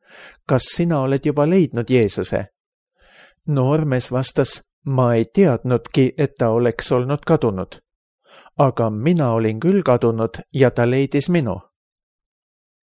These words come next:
Järgmisel korral jätkame ettemääramisõpetusega seotud raskete salmide uurimisega. Seekord lõpetan siin ja rõõmustan, et meil on nii võimas Jumal,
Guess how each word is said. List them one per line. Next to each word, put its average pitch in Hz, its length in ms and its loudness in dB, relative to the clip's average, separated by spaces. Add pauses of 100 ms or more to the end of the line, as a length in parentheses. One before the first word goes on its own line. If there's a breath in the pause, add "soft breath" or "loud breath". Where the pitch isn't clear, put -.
(1700)
Järgmisel 143 720 0
korral 131 360 2
jätkame 120 760 -2
ettemääramisõpetusega 127 1700 0
seotud 120 640 0
raskete 147 640 -2
salmide 110 540 0
uurimisega. 107 840 -2 (960 loud breath)
Seekord 120 680 2
lõpetan 147 540 -2
siin 123 420 -2 (100)
ja 113 300 0
rõõmustan, 135 840 -2
et - 240 -4
meil 120 320 0
on 113 220 -2
nii 160 260 0
võimas 104 540 0
Jumal, 143 400 2